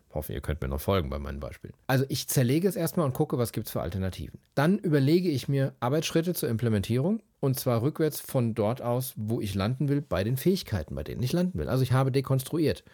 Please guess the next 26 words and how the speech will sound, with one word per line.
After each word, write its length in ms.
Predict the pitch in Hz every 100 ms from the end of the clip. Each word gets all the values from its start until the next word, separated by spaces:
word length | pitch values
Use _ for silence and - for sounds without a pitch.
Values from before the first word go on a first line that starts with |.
| - -
Wir 120 | 80
kaufen 280 | 82 87 104
ein 120 | 113
Salesforce. 440 | 135 135 - 69
Was 120 | 110
bringt 280 | - 175 214
uns 120 | 208
das 140 | - 110
denn? 100 | 92
Was 120 | 101
können 200 | 175 208
wir 80 | 175
denn 160 | 117
dann? 100 | 90 -
Ah, 180 | 160 156
wir 80 | 98
können 220 | - 123
einen 60 | 120
dreihundertsechzig 560 | 110 120 117 110 127
Grad 340 | - 127 131 -
Blick 320 | 104 104 -
auf 180 | 98 101
unsere 360 | 98 98 110
Kunden 480 | - 214 254 107 76 - _ -
herstellen. 520 | 92 85 - 64 -
Okay, 260 | 92 135